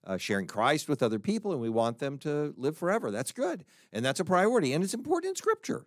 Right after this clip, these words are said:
I, I value that. But at the same time, we're supposed to do social ministry.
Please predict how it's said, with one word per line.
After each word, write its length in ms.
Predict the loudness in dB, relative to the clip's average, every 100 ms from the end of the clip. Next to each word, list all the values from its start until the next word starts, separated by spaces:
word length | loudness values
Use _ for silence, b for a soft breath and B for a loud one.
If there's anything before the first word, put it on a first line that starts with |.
| 0
I, 340 | 2 2 0
I 20 |
value 420 | 0 0 0 -4
that. 300 | -4 -8 -10 -18 _ _ _ _ _
But 120 | 2 2
at 100 | 4
the 100 | 2
same 320 | 4 4 4
time, 680 | 4 4 6 4 2 0 -2
we're 220 | 0 2
supposed 380 | 2 4 4 4
to 80 | 4
do 120 | 2
social 480 | 4 6 6 6 2
ministry. 640 | 4 4 2 -2 -8 -10